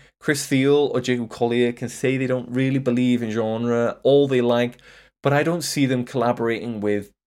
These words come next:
I don't know, D I Y anarchist punks on two-chord rants against fascistic governments and online turfs. And let's be honest, as genre-bending as their music might be, we still know, broadly speaking, who is listening to their music.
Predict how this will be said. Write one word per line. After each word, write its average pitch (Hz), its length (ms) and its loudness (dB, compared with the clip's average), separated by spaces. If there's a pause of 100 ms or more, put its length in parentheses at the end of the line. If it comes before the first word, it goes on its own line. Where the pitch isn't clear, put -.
(140)
I 95 100 -4
don't 98 120 -6
know, 95 320 -4
D 117 180 0
I 104 200 2
Y 98 560 0
anarchist 110 580 -6
punks 101 540 -10 (100)
on 90 220 -8
two-chord 117 640 -2
rants 107 400 -2
against 98 340 -8
fascistic 120 500 -6
governments 104 460 -4
and 104 240 -10
online 98 500 -2
turfs. 87 520 -4 (160)
And 131 80 0
let's 151 160 0
be 139 100 0
honest, 139 440 0 (380)
as 123 140 4
genre-bending 120 800 0
as 110 160 -2
their 104 140 2
music 113 420 -2
might 110 240 -2
be, 120 340 0 (380)
we 131 60 -10
still 170 340 0
know, 135 600 0
broadly 120 360 4
speaking, 117 460 -6
who 110 140 -4
is 107 120 -4
listening 107 520 -4
to - 80 -8
their 98 100 -2
music. 113 500 -4